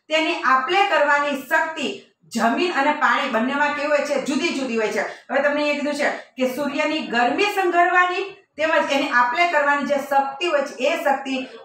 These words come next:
જમીન અને પાણી બંનેમાં અલગ અલગ જોવા મળે છે. એટલા માટે સમુદ્ર અને તેના જે કિનારા છે, એ કિનારાના નજીકના જે, અ, ભૂમિ ભાગો છે, એ ભૂમિ ભાગો પર આપણને સમ આબોહવા અનુભવાય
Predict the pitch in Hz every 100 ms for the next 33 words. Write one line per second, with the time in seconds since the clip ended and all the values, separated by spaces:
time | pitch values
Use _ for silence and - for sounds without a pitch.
0 | 190 220 233 294 392 403 - - 262 320
1 | 294 285 302 226 240 262 277 - - -
2 | - 277 349 349 294 269 262 247 226 220
3 | 208 202 196 196 185 - _ _ _ _
4 | _ - 285 359 403 381 302 294 320 -
5 | - - _ - 302 285 285 392 359 370
6 | 349 311 294 285 277 285 294 - 262 269
7 | 311 330 311 302 277 277 294 - - _
8 | 320 359 381 302 269 262 269 269 277 254
9 | 220 220 339 320 285 226 269 262 - -
10 | _ 202 226 226 233 285 285 381 277 277
11 | 262 254 269 254 262 277 285 196 233 349
12 | 247 240 247 247 247 254 254 208 269 269
13 | 214 - - _ - 330 359 226 220 247
14 | 240 240 208 208 247 208 196 214 294